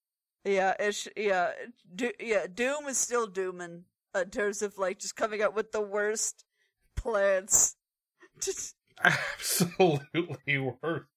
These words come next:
Speaker 2: Oh.
Speaker 1: <sighs> Um, but then,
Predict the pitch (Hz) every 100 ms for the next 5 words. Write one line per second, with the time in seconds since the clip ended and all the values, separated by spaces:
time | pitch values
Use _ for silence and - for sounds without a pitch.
0 | _ _ - - - - - - - _
1 | - 156 147 - - 381 359 359 339 320
2 | - - - 233 226 220 220 214 220 _
3 | _ _ _ _ _ _ _ _ _ _
4 | _ _ _ _ 220 220 254